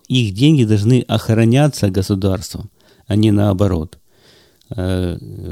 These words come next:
рассматриваться как они просто временные держатели общака, как это в воровском мире происходит. Это разве общак? Я что-то тут не понимаю. Если эти олигархи, бандюги,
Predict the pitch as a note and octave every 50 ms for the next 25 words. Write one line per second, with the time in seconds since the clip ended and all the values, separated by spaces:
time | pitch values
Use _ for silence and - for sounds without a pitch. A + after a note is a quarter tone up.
0 | F2 E2+ E2+ F2 F#2+ F#2 - G#2 G#2 G#2 G2+ - - G#2 G2 F#2 - - G#2 -
1 | - G2+ G2+ - - - - - - - - _ _ - - G2 G2+ G2+ F#2 -
2 | G2+ G2 - - G#2 G#2 G2+ G#2+ A2 A2+ G#2 G2+ G#2 G2+ G2 G2 G2+ G2+ F2+ F2+
3 | F2+ A2 G#2 F#2+ F#2+ G2+ G2 - - G2 G#2 G2 - G#2 F#2+ - - - - G2+
4 | - - F#2 F2+ - - - _ _ _ _ _ _ _ _ _ _ _ _ _
5 | _ _ _ - - - - - E2+ - - F#2+ F#2+ G#2 G#2+ G#2 G2 - - -
6 | A2 G#2 G2+ A2 A#2 G2+ F#2 F2 - - G2+ G2 - - - - F2+ F2 - -
7 | - _ _ _ _ _ _ _ _ _ _ _ _ _ _ _ _ _ _ -
8 | C#3+ - - A2+ A2 A#2 G2+ G#2+ A2+ G#2+ G#2 - - - - D3+ E3 - - A2+
9 | A#2+ B2+ B2 - - - - - C3 B2 B2+ B2+ - C3 A#2+ - C3 B2+ B2+ A#2+
10 | A#2 F2+ D2+ D2+ - - - - - - - - - _ _ A2+ B2 D3+ E3+ E3
11 | - D3+ D#3+ D#3 - D3+ D3+ D3 C#3+ C#3 C3 A#2+ A#2+ G#2+ G2+ G2+ - - F#2+ G2
12 | G2 A2+ A2+ A#2 G#2+ F#2 G2 G2 F2+ F2+ G2+ -